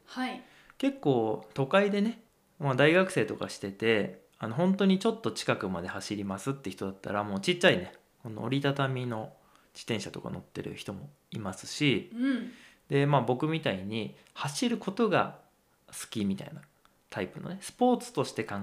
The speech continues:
Speaker 2: えてる人は、その、まあ、ロードバイクとかね、クロスバイクとか、あとはマウンテンバイクとかね、乗ってる人が多いと思いますけど、
Speaker 1: うん。
Speaker 2: あの、まあ、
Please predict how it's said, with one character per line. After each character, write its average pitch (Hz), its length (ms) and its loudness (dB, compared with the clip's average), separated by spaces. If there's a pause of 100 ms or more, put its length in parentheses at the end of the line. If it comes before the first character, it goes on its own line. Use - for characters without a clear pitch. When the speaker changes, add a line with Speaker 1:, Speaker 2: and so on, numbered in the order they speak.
Speaker 2:
え 92 100 -10
て 85 120 -8
る 101 80 -8
人 - 200 -10
は、 127 360 2 (260)
そ - 140 -10
の、 - 520 -10 (140)
ま - 180 -8
あ、 98 60 -8
ロ 123 160 4
ー - 20 2
ド 120 100 4
バ 120 140 4
イ 101 80 2
ク - 80 -12
と - 80 -18
か 143 120 -4
ね、 196 120 -4 (320)
ク 120 100 -4
ロ 110 100 -2
ス 104 120 -8
バ 98 140 -4
イ 87 40 -8
ク - 140 -14
と - 100 -20
か、 - 120 -16 (240)
あ - 60 -20
と 117 80 -6
は 104 60 -4
マ 101 140 -2
ウ 104 40 -6
ン 104 40 -10
テ 107 100 -4
ン 107 60 -6
バ 104 120 4
イ 92 60 -2
ク - 80 -14
と - 60 -20
か 131 120 -8
ね、 147 160 -6 (360)
乗 117 120 -4
っ 107 40 -12
て - 180 -2
る 101 80 -2
人 104 240 -6
が 95 160 -12 (360)
多 95 80 0
い 90 80 -4
と 85 80 -10
思 80 100 -10
い 85 60 -8
ま 85 140 -12
す - 120 -18
け - 100 -12
ど、 123 400 -2
Speaker 1:
う 254 80 -4
ん。 247 200 -2 (240)
Speaker 2:
あ 123 120 0
の、 123 280 -4
ま 143 380 0
あ、 - 40 -20